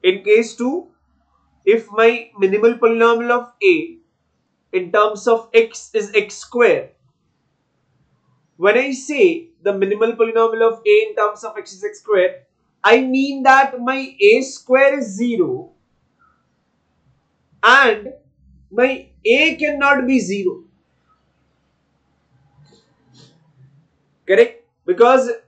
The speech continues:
if A is equal to zero, then this is the minimal polynomial, which I am not saying now. I'm saying my minimal polynomial is x square. So my matrix itself is not zero, but its square is zero. Okay. So I have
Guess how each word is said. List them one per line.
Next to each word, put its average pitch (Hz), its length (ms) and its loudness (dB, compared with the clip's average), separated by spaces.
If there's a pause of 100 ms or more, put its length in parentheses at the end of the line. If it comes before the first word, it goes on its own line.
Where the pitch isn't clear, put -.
(160)
if 226 220 -4
A 226 220 4
is 220 120 -6
equal 254 300 0
to 254 160 -4
zero, 254 240 -2
then 254 160 0
this 226 160 4
is 220 100 -4
the 233 100 0
minimal 208 280 0
polynomial, 151 480 -8 (220)
which 190 180 2
I 233 60 4
am 233 100 -2
not 233 240 0
saying 208 320 2
now. 135 300 -8 (160)
I'm 190 140 -4
saying 233 320 0
my 247 140 -4
minimal 220 340 -4
polynomial 214 380 -2
is 226 120 -2
x 214 180 -6
square. 220 440 -4 (640)
So 240 260 2
my 247 160 0
matrix 208 560 -4
itself 233 460 2
is 254 140 -8
not 254 220 -4
zero, 220 300 0
but 233 180 2
its 226 220 -2
square 208 320 2
is 156 220 0
zero. 131 180 -14 (800)
Okay. 190 380 -4 (1200)
So 262 480 2
I 202 120 6
have 208 440 2